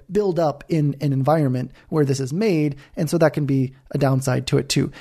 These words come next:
It seems like there's a lot more challenges or, or, or things to consider when it comes to cheese making. And that's where it comes back to. It's like, cheese making can be tough,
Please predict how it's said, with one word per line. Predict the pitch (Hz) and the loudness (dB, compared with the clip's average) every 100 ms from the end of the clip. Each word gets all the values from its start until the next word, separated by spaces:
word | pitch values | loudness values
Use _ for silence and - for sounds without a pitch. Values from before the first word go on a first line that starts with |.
| - | -6
It | 185 | -4
seems | 220 302 285 | 0 0 0
like | 233 208 | -2 -2
there's | 170 | 0
a | 175 | 0
lot | 214 202 | 0 -2
more | 165 | -2
challenges | 160 151 156 131 135 131 - - | 0 0 0 0 -4 -6 -16 0
or, | 202 - | 0 0
or, | 185 208 | -4 -2
or | 202 196 185 - - - - | 0 0 0 -6 -20 -20 -6
things | 269 269 | -2 0
to | 202 | 0
consider | 165 143 - 147 135 | 0 -4 0 0 2
when | 131 | 0
it | 127 | -2
comes | 139 131 | -2 0
to | 135 | -2
cheese | 147 135 | 0 0
making. | 139 - 233 | -2 -2 0
And | |
that's | 262 - | 0 2
where | 165 | 0
it | 147 | 0
comes | 135 | 0
back | 139 131 | 0 0
to. | 143 | -2
It's | 135 | 0
like, | - 147 | -2 -2
cheese | 302 320 | -2 -2
making | 330 190 | 0 0
can | 160 131 | 2 0
be | 123 | -2
tough, | 254 - | 0 0